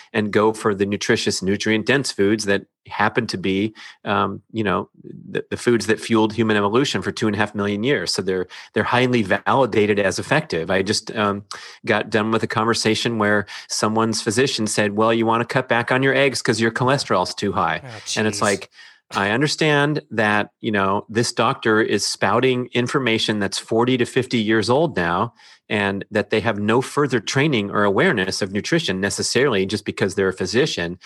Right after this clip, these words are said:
Speaker 1: So the individual is compelled to look deeper and maybe go on Amazon and search for cholesterol books from, uh,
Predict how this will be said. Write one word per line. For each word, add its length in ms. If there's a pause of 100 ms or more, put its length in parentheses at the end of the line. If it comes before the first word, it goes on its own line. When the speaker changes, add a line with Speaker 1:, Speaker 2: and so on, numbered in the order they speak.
(240)
Speaker 1:
So 520
the 180
individual 520
is 120
compelled 760 (240)
to 120
look 240
deeper 520 (220)
and 260 (220)
maybe 240
go 220
on 180
Amazon 500
and 120
search 320
for 240
cholesterol 640
books 280
from, 300 (280)
uh, 360